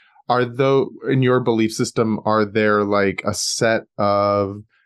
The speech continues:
these traits that everyone should be looking for, or do we all have different traits that we,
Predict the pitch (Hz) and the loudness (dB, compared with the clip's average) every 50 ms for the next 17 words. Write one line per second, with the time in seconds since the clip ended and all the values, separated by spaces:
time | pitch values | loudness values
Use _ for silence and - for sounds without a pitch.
0 | _ _ _ _ - 110 104 101 - _ - - 117 107 107 - - - _ 110 | _ _ _ _ -2 -2 -2 -4 -6 _ -4 0 0 0 0 -2 -6 -6 _ -2
1 | 101 98 104 107 120 123 123 123 127 127 127 120 - - 123 120 120 123 117 117 | 0 0 0 0 2 0 0 0 0 0 0 -2 -2 -4 -6 -2 -2 -2 -2 -2
2 | 117 - - 127 120 113 _ 123 127 127 131 127 117 104 95 110 101 101 104 101 | -4 -4 -4 -4 -4 -4 _ 0 0 2 2 2 0 0 0 -2 0 0 2 2
3 | 101 101 98 101 104 95 95 - 104 - - 104 95 - - - 107 101 101 - | 2 0 0 -2 -4 -4 -2 -6 -6 -4 -4 -6 -6 -6 -8 -4 -4 -4 -4 -6
4 | - - - - 92 - - 101 98 95 95 95 95 95 95 95 95 | -8 -12 -4 -4 -4 -4 -2 -6 -6 -4 -4 -6 -6 -6 -6 -6 -8